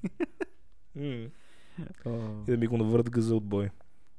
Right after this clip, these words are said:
Speaker 2: Добре, въпросът ми е накрая, като го би, сигурно си бил много наяден. И не ти е правил нищо, сигурно като те е удрил и не ти е взимал кръв даже. Или пак си те млатеше
Speaker 1: Кой е
Speaker 2: здраво?
Speaker 1: последния бос ли?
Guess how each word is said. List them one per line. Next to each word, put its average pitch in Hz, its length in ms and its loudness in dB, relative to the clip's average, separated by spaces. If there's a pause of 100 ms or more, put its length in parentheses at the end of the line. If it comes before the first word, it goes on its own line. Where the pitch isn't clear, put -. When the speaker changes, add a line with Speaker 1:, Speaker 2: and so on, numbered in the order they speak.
Speaker 2:
Добре, 117 280 4
въпросът 123 400 2
ми 131 100 0
е 107 40 2
накрая, 107 320 0
като - 240 -12
го 104 120 -8
би, 110 440 2
сигурно 110 320 -2
си - 140 -8
бил 107 220 0
много 104 280 0
наяден. 90 580 -4 (680)
И 110 120 -4
не 107 80 -2
ти 117 140 -2
е 107 60 2
правил 104 280 0
нищо, 104 260 -6
сигурно 107 220 -2
като - 240 -8
те - 140 -2
е 104 40 4
удрил 98 380 2
и 101 220 -4 (160)
не 104 120 -4
ти 95 180 -2
е 104 40 4
взимал 98 280 0
кръв 95 280 -4
даже. - 320 -10 (720)
Или 107 160 -2
пак 107 220 -2
си - 100 -12
те 101 100 -4
млатеше 95 280 -4
Speaker 1:
Кой - 60 -14
е - 40 -10
Speaker 2:
здраво? 120 120 4
Speaker 1:
последния 131 340 4
бос 165 280 2
ли? 127 60 -8